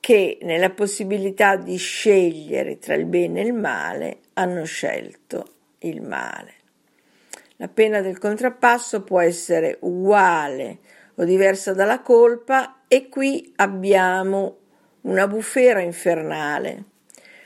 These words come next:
la bufera infernale che mai non resta e che trascinerà i lussuriosi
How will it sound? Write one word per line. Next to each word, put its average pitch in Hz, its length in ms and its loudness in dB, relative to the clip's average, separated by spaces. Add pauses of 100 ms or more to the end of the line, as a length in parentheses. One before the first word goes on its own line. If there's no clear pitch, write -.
la 185 160 0
bufera 214 640 2
infernale 214 960 -2
che 226 160 0
mai 190 320 -2
non 180 240 -4
resta 160 720 -8 (420)
e 190 260 -2
che - 500 0
trascinerà 170 960 -2
i 147 100 -6
lussuriosi 170 1120 -6